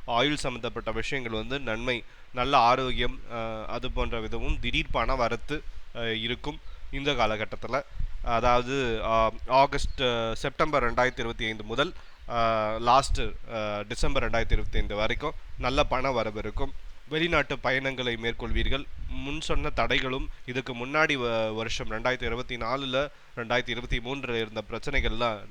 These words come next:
நீ-, நீங்கக்கூடிய ஒரு காலகட்டம். திருமண பேச்சுவார்த்தைகள் இதுக்கப்புறமா ந-, நல்லதா இருக்கும். அதாவது செப்டம்பர் ரெண்டாயிரத்தி இருபத்தி ஐந்துக்கு அப்புறம்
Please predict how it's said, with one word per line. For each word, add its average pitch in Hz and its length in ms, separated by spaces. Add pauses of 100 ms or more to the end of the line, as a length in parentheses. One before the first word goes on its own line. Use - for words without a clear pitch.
நீ-, 120 240
நீங்கக்கூடிய 131 380
ஒரு 104 180
காலகட்டம். 110 500 (540)
திருமண 165 320
பேச்சுவார்த்தைகள் 127 800
இதுக்கப்புறமா 127 760
ந-, 110 240
நல்லதா 113 420
இருக்கும். 107 380
அதாவது 117 500
செப்டம்பர் 139 500
ரெண்டாயிரத்தி 120 200
இருபத்தி 113 320
ஐந்துக்கு 113 580
அப்புறம் 127 300